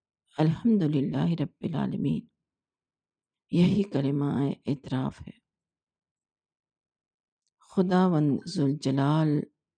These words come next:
اس سے زیادہ بلند ہے کہ انسان اسے کوئی چیز دے سکے۔ واحد چیز جو کوئی انسان اپنے رب کے حضور میں پیش کر سکتا ہے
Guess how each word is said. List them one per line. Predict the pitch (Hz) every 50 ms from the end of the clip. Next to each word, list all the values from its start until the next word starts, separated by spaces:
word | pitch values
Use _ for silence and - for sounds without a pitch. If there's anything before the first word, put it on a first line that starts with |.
| _ _ _ _ _ _ _ _ _ _ _ _ _ _ -
اس | -
سے | - - - 165 143 135
زیادہ | 170 - 139 143 165 175 165 160 180
بلند | - 139 131 - 143 - -
ہے | 160 170 - _ _ _ _ _ _ _ _ _ _ _ _ _ _ _ _ _ _ _ _ _ -
کہ | 170
انسان | 175 175 170 170 - 190 190 196 208 208
اسے | 190 180 - 156 143
کوئی | - - 135 139
چیز | 127 - - 147 151 165 170 180 - - -
دے | - 156
سکے۔ | - - - - - 196 - - - _ _ _ _ _ _ _ _ _ _ _ _ _ _ _ _ _ _ _ _ _ _ _ -
واحد | - - 170 165 185 208 214 - -
چیز | - 170 147 139 - -
جو | - 139 147
کوئی | - - 151 143 160
انسان | 180 165 - - - 139 143 160
اپنے | 180 160 - - 139 113
رب | 120 180 147 147 - _
کے | - - 107 - - - _ _ _ _ _ _ _ _ _ _ _ - -
حضور | 170 170 170 180 180 175
میں | 175 160 143 139
پیش | - - 127 120 - -
کر | - -
سکتا | 156 - - 120 - _ _ - 151 151
ہے | 143